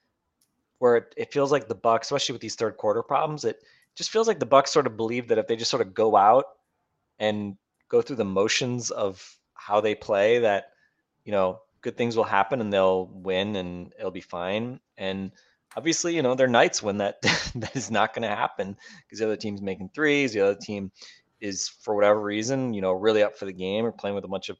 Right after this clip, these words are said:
aggression, energy, whatever it might be. Um, and it felt like on Saturday, Bobby was, like, the only guy giving that, like, fire and energy with all that three-point shooting.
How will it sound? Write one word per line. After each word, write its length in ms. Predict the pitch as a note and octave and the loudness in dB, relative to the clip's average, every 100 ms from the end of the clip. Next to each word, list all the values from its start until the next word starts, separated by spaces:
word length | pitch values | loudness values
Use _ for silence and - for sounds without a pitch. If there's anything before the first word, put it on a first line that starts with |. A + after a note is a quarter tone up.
| _ | _
aggression, 480 | - - B2 - A#2+ | -18 0 0 0 -4
energy, 300 | G#2+ G#2 G2+ | -6 -6 -4
whatever 240 | F#2 F#2 | -2 -2
it 40 | F2 | -4
might 200 | E2+ - | -8 -8
be. 240 | G#2 F#2 _ _ _ _ | -14 -14 _ _ _ _
Um, 320 | G2 F#2+ F#2+ | 0 0 -2
and 100 | - | -2
it 60 | G#2+ | 0
felt 120 | D3 | 4
like 80 | C#3 | 6
on 100 | A2+ | 4
Saturday, 400 | G2 C#3+ E3+ A#2 | 2 4 4 2
Bobby 380 | G2 G2+ A#2 C3 | 0 4 4 4
was, 140 | A2 | 0
like, 120 | G#2 G2 | -2 -4
the 160 | G#2 | -10
only 400 | G2 A2+ A#2+ A#2+ | -4 -2 0 -2
guy 380 | G#2+ G2+ A2 A2+ | 2 6 6 4
giving 400 | A2+ G#2 A2 G#2+ | 2 -4 -2 -2
that, 260 | G2 G2 - _ | -2 -4 -6 _
like, 320 | - G2 - _ _ _ _ | -8 -8 -8 _ _ _ _
fire 520 | _ - G2+ A#2+ A#2+ | _ -2 2 4 4
and 120 | G2+ | 0
energy 460 | E2 G2+ A2+ A#2 B2+ | -4 -4 -4 -6 -6
with 160 | G#2+ | -6
all 160 | G2+ G#2 | -2 -2
that 180 | G2+ - _ | -2 -4 _
three-point 420 | - F#2+ - A2 | -18 -14 -8 -6
shooting. 400 | - C#3+ D3 D#3+ | -6 -2 -2 -2